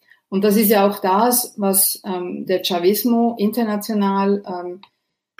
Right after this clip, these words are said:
ähm, antreibt, würde ich jetzt mal sagen. Also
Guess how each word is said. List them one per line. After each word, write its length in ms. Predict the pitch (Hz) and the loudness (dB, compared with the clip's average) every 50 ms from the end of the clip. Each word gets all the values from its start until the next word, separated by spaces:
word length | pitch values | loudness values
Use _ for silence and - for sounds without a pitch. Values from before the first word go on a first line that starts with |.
| - - | -16 -12
ähm, 380 | 214 185 180 175 180 175 - - | -10 -8 -8 -8 -8 -10 -6 0
antreibt, 680 | 196 247 302 269 - - - 160 139 143 143 - - - | 2 4 4 4 2 0 -4 -4 -4 -4 -6 -10 -10 -8
würde 140 | 160 151 | -8 -6
ich 100 | 156 147 | -6 -4
jetzt 220 | - 143 139 - - | -6 -6 -6 -6 -8
mal 160 | 151 151 151 | -8 -6 -6
sagen. 420 | 147 156 147 143 147 - 156 156 - | -4 -4 -4 -4 -6 -6 -8 -10 -6
Also 300 | - 175 156 170 160 - | -6 -4 -4 -4 -6 -6